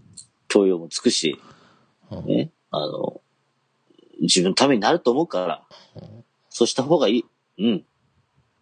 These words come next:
Speaker 2: じゃあ、
Speaker 1: と思うけど、どう、どう思う？
Speaker 2: やってこ？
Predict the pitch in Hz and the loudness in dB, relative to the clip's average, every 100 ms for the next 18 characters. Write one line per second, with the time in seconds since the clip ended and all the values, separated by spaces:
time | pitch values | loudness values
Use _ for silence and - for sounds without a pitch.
0 | _ _ - - _ _ _ - 98 95 | _ _ -20 -20 _ _ _ -2 -2 -2
1 | - 175 117 110 85 87 76 _ _ 92 | 2 2 2 -6 -6 -6 -8 _ _ -4
2 | 73 _ _ _ _ _ - 110 117 - | -4 _ _ _ _ _ -2 0 2 0
3 | 180 233 | 2 0